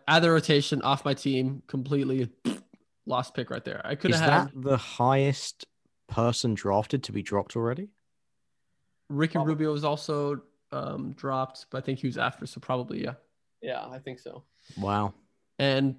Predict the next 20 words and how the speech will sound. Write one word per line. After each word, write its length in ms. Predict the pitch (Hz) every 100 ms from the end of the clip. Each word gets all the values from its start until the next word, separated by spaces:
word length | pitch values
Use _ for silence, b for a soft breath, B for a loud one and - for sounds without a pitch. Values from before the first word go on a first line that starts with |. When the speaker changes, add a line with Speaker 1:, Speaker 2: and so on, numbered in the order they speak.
| -
Speaker 1:
Dennis 240 | 156 160
Schroeder 280 | - 147 147
is 120 | 135
having 340 | 151 135 135 131
his 200 | 135 131
worst 220 | 127 -
season 260 | 127 123
since 260 | 120 120 120
two 140 | -
thousand 240 | 120 123 117
sixteen. 480 | - - - - 139 _ _ _ _ _ _ _ _ _ _ _ _ _ _ _ 113
Speaker 2:
Not 340 | 120 143 117
getting 240 | 127 104
seventeen 420 | - 110 101 104 95
shots 300 | 107 - 98
a 40 |
game, 260 | 95 90 87
like 200 | 95 90
I 80 | 90
predicted. 500 | - 90 - 92